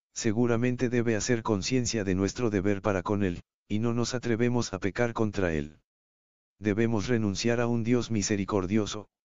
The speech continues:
que nunca nos abandonará, si somos fieles a Él.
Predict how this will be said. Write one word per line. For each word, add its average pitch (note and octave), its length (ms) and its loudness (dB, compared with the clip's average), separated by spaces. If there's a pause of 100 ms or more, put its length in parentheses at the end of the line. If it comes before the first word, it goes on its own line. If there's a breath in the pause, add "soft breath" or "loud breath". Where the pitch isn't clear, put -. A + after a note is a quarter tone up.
(160)
que A#2+ 100 0
nunca B2 300 0
nos A#2 200 0
abandonará, F2 720 0 (280)
si A#2 180 -4
somos A#2 400 0
fieles C3 400 0
a F2+ 80 2
Él. D#2 260 -4